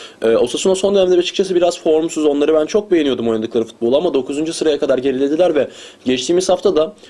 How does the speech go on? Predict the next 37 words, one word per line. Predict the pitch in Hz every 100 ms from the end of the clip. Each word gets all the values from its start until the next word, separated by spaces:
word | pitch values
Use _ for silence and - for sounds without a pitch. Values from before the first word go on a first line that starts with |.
| -
hani | 143 135
her | 151 160
ne | 202
kadar | 170 151
kötü | 165 196
bir | 165
deplasman | 156 160 - 165
takımı | 170 185 180
da |
olsa | 139 113 113
Osasuna, | 117 160 156
ben | 147
onların | 147 139 151
Gijón | 143 151 139
deplasmanında, | 127 120 107 107 101 101 135
çok | - 156
kötü | - 139 135
bir |
oynayan | 120 110 107 107
Gijón | 123 113
karşısında | 113 104 - 131 175 - - -
galip | 131 139 151
gelmesini | 165 165 165 185
bekliyordum | 160 - 120 165
ama | 165
o | 156
maçtan | 156 - 160
da | 143
galip | 131 170
ayrılamadılar. | 156 143 156 151 104 120 165 - - - -
Barcelona'ya | 131 139 - 196 202 196
baktığımızda | 190 196 196 196
ise | 190
onlar | 165 180 190
da | 185
hani | 175
o, | 175